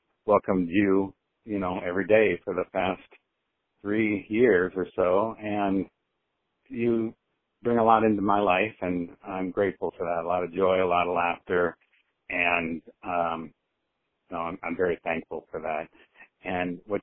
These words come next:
you do is, what you do is, uh, terrific. I know you've done it out of the kindness of your heart. You haven't, uh, even had a Patreon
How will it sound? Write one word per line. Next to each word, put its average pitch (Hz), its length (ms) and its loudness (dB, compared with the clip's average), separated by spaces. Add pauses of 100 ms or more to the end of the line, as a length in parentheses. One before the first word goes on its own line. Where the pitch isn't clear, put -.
you 98 100 -16
do 104 420 2
is, 92 380 -2 (160)
what 143 260 2
you 107 180 -2
do 90 440 -2
is, 95 420 -2
uh, 90 380 -2 (360)
terrific. 95 420 0 (180)
I 90 80 -6
know 92 120 -4
you've 90 280 -6
done 92 180 -4
it 87 80 -2
out 87 120 2
of 80 60 -2
the 80 80 -12
kindness 87 400 -4
of 85 100 -6
your 85 160 -4
heart. 92 260 0
You 87 160 -6
haven't, 90 320 -2 (560)
uh, 90 300 -2
even 92 180 -4
had 90 140 0
a 87 60 -2
Patreon 87 560 -4